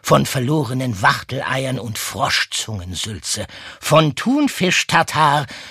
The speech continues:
und Vogelnestersuppe." Echo lief das Wasser im Mund zusammen, obwohl er von solchen Speisen noch nie etwas gehört hatte. "Und was muss ich dafür tun?" Wie gesagt, das Fett.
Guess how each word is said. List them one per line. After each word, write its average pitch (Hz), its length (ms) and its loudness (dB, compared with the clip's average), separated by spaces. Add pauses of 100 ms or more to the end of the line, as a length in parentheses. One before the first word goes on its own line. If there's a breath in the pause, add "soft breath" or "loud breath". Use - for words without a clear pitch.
(120)
und 117 260 -6
Vogelnestersuppe." - 1400 -6 (1300)
Echo - 380 -8
lief 73 300 -16
das - 300 -12
Wasser - 340 -8
im - 140 -20
Mund 76 260 -10
zusammen, - 500 -12 (600 loud breath)
obwohl 101 320 -6
er 98 140 -10
von 92 160 -10
solchen 78 320 -12
Speisen 71 480 -8
noch 71 120 -14
nie 80 140 -10
etwas - 260 -14
gehört - 400 -14
hatte. - 220 -16 (1040)
"Und 165 340 -4 (760 loud breath)
was - 360 -4 (140)
muss 156 440 -2
ich 156 120 -6
dafür 131 260 -4
tun?" 214 440 -2 (680)
Wie 156 320 4
gesagt, 233 1080 -2
das 123 260 -6
Fett. - 600 -6